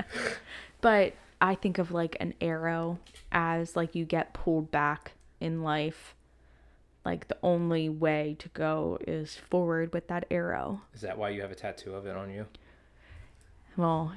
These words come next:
Speaker 1: yeah. I mean, as I write this book about everything, like, the arrow, I was getting it tattooed on my side and it says, like, "Live for today" above it.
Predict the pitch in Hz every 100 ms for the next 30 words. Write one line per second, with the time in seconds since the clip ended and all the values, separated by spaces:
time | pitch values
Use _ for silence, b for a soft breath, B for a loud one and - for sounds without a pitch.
0 | - - 165 156 156 156 B B - 170
1 | 160 160 160 165 - - 175 170 170 165
2 | 165 160 - 156 - - 160 156 - -
3 | - 175 165 160 151 143 165 156 160 -
4 | 160 160 160 156 151 151 - b b b
5 | - - 165 160 165 160 156 175 180 _
6 | _ 165 160 160 170 165 165 - 160 156
7 | 165 160 156 156 - 165 160 156 156 156
8 | 156 - 160 151 156 165 160 160 160 -
9 | 165 156 156 156 156 156 156 147 151 160